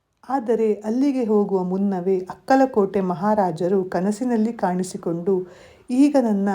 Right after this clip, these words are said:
ವಿಶ್ರಾಂತಿಯ ಸ್ಥಳ ಶಿರಡಿ, ನೀನು ಅಲ್ಲಿಗೆ ಬಂದು ಪೂಜೆ ಮಾಡು" ಎಂದರು.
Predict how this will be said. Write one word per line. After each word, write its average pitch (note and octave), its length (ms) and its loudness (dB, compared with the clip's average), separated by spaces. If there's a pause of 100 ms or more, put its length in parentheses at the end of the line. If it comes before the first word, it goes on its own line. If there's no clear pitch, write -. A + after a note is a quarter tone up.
ವಿಶ್ರಾಂತಿಯ A3+ 680 -2
ಸ್ಥಳ F3 300 -2 (180)
ಶಿರಡಿ, D#3+ 500 -4 (380)
ನೀನು G#3+ 500 4
ಅಲ್ಲಿಗೆ A3 380 0
ಬಂದು G3 440 2
ಪೂಜೆ A3 420 2
ಮಾಡು" D#3+ 600 -6
ಎಂದರು. F#3+ 600 -2